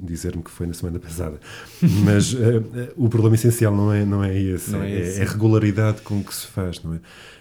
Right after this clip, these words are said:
Speaker 1: Ehm, um exemplo muito cotidiano também que eu, que eu costumo repetir à exaustão. Desculpem-me. Ehm, quando é que um telejornal português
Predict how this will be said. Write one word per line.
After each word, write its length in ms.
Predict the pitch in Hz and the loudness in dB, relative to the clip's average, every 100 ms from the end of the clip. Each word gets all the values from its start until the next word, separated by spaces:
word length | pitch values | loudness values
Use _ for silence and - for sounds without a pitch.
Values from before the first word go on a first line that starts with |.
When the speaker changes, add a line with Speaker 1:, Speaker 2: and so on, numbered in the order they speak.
| _ - | _ -14
Speaker 1:
Ehm, 640 | 78 78 78 76 76 82 | -10 -10 -10 -10 -12 -8
um 120 | 95 101 | -2 0
exemplo 300 | 107 101 101 | 0 0 0
muito 180 | 98 | -2
cotidiano 480 | - 98 90 92 95 | -4 -4 -2 -2 -2
também 300 | 85 90 95 | -4 -4 -4
que 160 | 87 87 | -6 -10
eu, 100 | 82 | -12
que 100 | - | -12
eu 40 | |
costumo 480 | 85 - 87 85 85 | -16 -10 -8 -6 -6
repetir 380 | 82 - - 85 | -8 -14 -10 -8
à 60 | 82 | -6
exaustão. 500 | 82 80 - 85 76 - - _ _ - _ | -8 -10 -10 -10 -12 -18 -20 _ _ -20 _
Desculpem-me. 560 | - 92 82 82 76 - 85 | -16 -14 -10 -10 -10 -14 -14
Ehm, 540 | 78 80 78 82 78 - - - 95 | -12 -12 -12 -14 -16 -20 -20 -20 -10
quando 300 | - 101 101 | -2 0 0
é 100 | 104 | -2
que 540 | 104 - 95 90 90 87 | -6 -10 -8 -6 -4 -6
um 220 | 87 87 | -6 -6
telejornal 480 | 90 90 87 87 85 | -6 -6 -4 -4 -6
português 680 | - - 85 87 85 85 | -10 -10 -6 -6 -8 -12